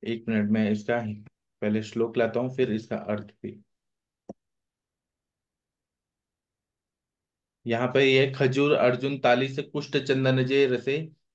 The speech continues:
सशिरम सातम सर्पी वमथुन विनियच्छति। इसका मतलब यहाँ पे दिया है कि, अ, खैर अर्जुन ताली स्पूट और चंदन इनके क्वाथ में दूध के साथ सिद्ध किया घृत जो है वो वमन को बंद करता है।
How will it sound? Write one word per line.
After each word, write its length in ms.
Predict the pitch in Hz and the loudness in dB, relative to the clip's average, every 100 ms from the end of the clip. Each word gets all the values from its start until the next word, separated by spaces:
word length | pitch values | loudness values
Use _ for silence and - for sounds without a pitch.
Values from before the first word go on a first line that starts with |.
| - | -2
सशिरम 400 | 135 135 135 139 | 0 2 0 0
सातम 400 | 139 123 131 131 | 0 0 0 -2
सर्पी 640 | 131 120 117 - - 139 | 0 0 -2 -14 -6 -4
वमथुन 520 | 165 123 127 123 143 139 | -2 -2 -2 -4 -6 -6
विनियच्छति। 920 | 104 120 131 117 107 113 104 95 - _ _ _ _ - | -6 -4 0 0 -2 -6 -6 -10 -12 _ _ _ _ -16
इसका 200 | 107 127 | -4 -2
मतलब 360 | 127 127 127 | 0 0 -2
यहाँ 260 | 131 117 120 | -2 -4 -2
पे 200 | 120 123 | -2 -2
दिया 320 | 120 117 110 | -2 -2 -2
है 300 | 110 127 160 _ _ _ _ _ _ - | -4 -10 -12 _ _ _ _ _ _ -10
कि, 400 | 151 160 117 107 - _ - | -4 -2 -4 -8 -20 _ -4
अ, 260 | 104 110 113 110 - - - | 0 2 0 -4 -10 -16 -14
खैर 420 | - 143 151 165 | -4 2 4 4
अर्जुन 520 | 151 127 131 131 160 160 | 2 0 0 0 -2 2
ताली 320 | 131 139 151 | 2 2 -4
स्पूट 400 | - 143 147 151 | -8 -8 -4 0
और 160 | 151 | 0
चंदन 380 | 151 139 131 120 | 0 -2 0 -4
इनके 280 | 110 131 151 | -4 -6 -6
क्वाथ 360 | 147 135 131 135 | 0 2 2 -2
में 240 | 147 135 | -6 -4
दूध 260 | 143 151 156 | -6 -4 -4
के 60 | |
साथ 180 | 160 147 | -2 -2
सिद्ध 260 | - 143 143 | -2 -4 -2
किया 200 | 147 135 | 0 0
घृत 260 | 131 139 | 0 -4
जो 180 | 131 131 | -2 0
है 60 | 120 | 0
वो 160 | 120 | -2
वमन 420 | 120 123 131 135 | 0 0 0 -2
को 120 | 131 131 | -2 -2
बंद 280 | 117 113 | -2 -2
करता 240 | 107 98 92 | -6 -6 -10
है। 140 | 90 | -12